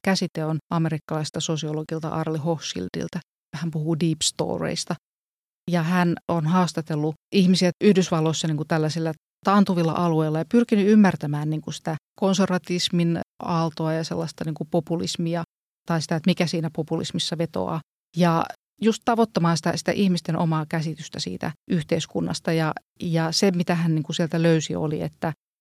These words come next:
heikossa asemassa olevat ihmiset kokee suurta vääryyttä siinä, että heillä on semmoinen olo, että, että on olemassa jono ja he on siinä jonossa ja, ja tavallaan, niin kuin, odottaa sitä, että he saa palkintonsa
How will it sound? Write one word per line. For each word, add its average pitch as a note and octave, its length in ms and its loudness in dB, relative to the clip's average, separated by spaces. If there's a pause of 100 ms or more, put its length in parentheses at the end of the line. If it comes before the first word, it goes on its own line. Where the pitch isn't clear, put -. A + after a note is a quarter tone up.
heikossa F3+ 380 0
asemassa E3 480 0
olevat D#3 260 -2
ihmiset E3+ 380 0 (220)
kokee E3 340 2
suurta D#3+ 460 -2
vääryyttä E3+ 540 0
siinä, D#3 320 -4
että - 100 -10
heillä D#3+ 160 -2
on D#3+ 60 -4
semmoinen E3 300 -2 (340)
olo, F3 260 4
että, D3+ 340 -6 (320)
että E3+ 140 0
on E3 60 4
olemassa D#3 480 0 (200)
jono G#3 440 6
ja F3+ 100 2
he F3+ 160 2
on E3 80 0 (100)
siinä E3 260 0
jonossa E3+ 460 2
ja, D3+ 180 -4 (100)
ja D#3+ 140 -4
tavallaan, D3+ 420 0
niin D#3 80 -2
kuin, - 120 -2
odottaa E3 440 0
sitä, D#3 260 -4
että D3+ 160 -6
he D3+ 120 0
saa D#3 260 -6
palkintonsa E3 680 -6